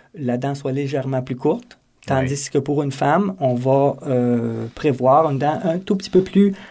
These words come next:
Speaker 1: allongée à ce moment-là.
Speaker 2: Ah ben, c'est intéressant. Écoutez, euh, docteur Pierre Deslauriers, on va faire une courte pause, puis on va revenir en détail, euh, sur, euh, sur justement, sur, euh, l'analyse du sourire.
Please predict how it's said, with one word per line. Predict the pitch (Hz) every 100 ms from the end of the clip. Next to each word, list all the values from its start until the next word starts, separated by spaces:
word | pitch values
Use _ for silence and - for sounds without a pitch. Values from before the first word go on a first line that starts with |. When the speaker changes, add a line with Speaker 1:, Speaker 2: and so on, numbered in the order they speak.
| -
Speaker 1:
allongée | 143 147 135 127 123 - -
à | 156
ce | -
moment-là. | 123 117 107 - -
Speaker 2:
Ah | 156
ben, | 98
c'est | - 107
intéressant. | 113 107 101 113
Écoutez, | 104 95 - 156 147
euh, | 123 117
docteur | 107 117 120 127
Pierre | 123 131
Deslauriers, | 123 123 117 139 139
on | 139 113
va | 120 113 110 107 104
faire | 101 117
une | 113
courte | 104 117 127
pause, | 180 220 247 240
puis | 127
on | 113
va | 113
revenir | 107 98 110 127 107
en | 98
détail, | 92 92 101 101 92 82
euh, | 80
sur, | 82 - 92 87 78
euh, | 82 80 78 - - -
sur | - 110
justement, | 90 92 104 95 101
sur, | - - 95 85 80
euh, | 87 82 - -
l'analyse | 127 151 131 135 120 90 85 76 73
du | 78 104
sourire. | - 98 73